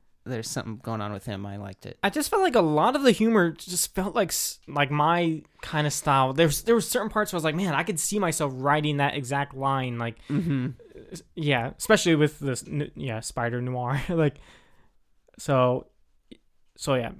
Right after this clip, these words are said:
Speaker 2: humor. It, it was great. Like, um, uh, yeah, I, I like the fast pace of everything, kind of.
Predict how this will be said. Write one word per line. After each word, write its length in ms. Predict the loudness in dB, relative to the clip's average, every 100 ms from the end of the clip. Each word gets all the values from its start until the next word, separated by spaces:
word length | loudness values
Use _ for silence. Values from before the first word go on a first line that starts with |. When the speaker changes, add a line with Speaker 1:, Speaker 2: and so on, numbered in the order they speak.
| _ _ -20 -12 0
Speaker 2:
humor. 460 | 4 4 4 2 -6 -10
It, 120 | -4
it 200 | -2 2
was 160 | 0 0
great. 440 | 0 2 2 -2
Like, 260 | -4 -4 -4
um, 460 | -4 -4 -4 -6 -10 -20 _ _ _ _ -20 _ _ _ _ _ _ _ _ _ _ _ -8
uh, 360 | -4 -2 -2 -4 -10 _ _ _ _
yeah, 160 | -4 0
I, 100 | 2
I 100 | 4
like 180 | 6 6
the 80 | 4
fast 400 | 0 0 0 0
pace 400 | 0 0 -2 -4
of 160 | -2 0
everything, 640 | 2 0 0 0 -2 -6
kind 260 | -4 0 2
of. 300 | 2 0